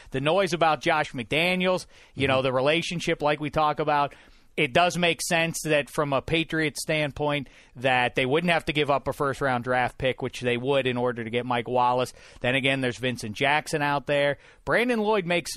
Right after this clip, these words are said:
Speaker 1: an interesting fit, though, as a, on the outside when they already obviously have Wes Welker and those two tight ends.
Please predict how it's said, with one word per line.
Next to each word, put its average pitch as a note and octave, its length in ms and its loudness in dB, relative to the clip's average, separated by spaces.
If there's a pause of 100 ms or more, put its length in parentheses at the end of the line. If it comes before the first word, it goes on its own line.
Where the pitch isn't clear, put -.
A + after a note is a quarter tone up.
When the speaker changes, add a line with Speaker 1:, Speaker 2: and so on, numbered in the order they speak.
(120)
Speaker 1:
an D#3 140 -4
interesting E3 580 0
fit, G3+ 340 -2
though, B2 460 0
as C3 380 0
a, C3 280 0
on C#3+ 380 -2
the C3 160 -2
outside C3+ 540 0
when B2 100 -6
they A#2+ 140 -2
already B2+ 420 0
obviously A#2+ 400 -2
have A#2 140 -4
Wes A#2 180 -4
Welker B2 460 -2 (280)
and C3 140 -6
those B2 180 -4
two D3+ 220 -6
tight A#2+ 320 -2
ends. B2+ 320 -2